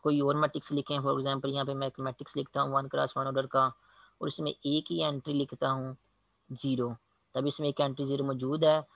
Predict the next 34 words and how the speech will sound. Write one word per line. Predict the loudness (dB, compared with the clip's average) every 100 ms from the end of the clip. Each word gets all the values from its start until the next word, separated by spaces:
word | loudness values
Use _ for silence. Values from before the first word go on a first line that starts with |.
| -20 -4
तब | 2
अगर | 6 6
आप | 6
लोगों | 4 0
ने | -4
इस | -6 -6
matrix | -8 -8 -8
का | -4
डिटरमिनेंट | -2 -2 -2 -2
लिखना | -4 -4 -4 -2
है | -2 -2
तो | -4
इसका | -6 0 0
डिटरमिनेंट | 0 -2 -2 0
क्या | 4
होगा, | 6 6 2
वही | 2 2
entry | 0 0 0
जो | 0
इस | 0
matrix | -2 -4 -4
में | -4
मौजूद | -2 0 2
है, | 2 2 -6 -20 -16 -4
entry | -4 0 0
zero | 2 2 4
जो | 6
है | 6
वो | 4
क्या | 4 6
होगा, | 6 6 2
इस | 2 -2
matrix | -6 -6 -6 -10
का | -2 0 2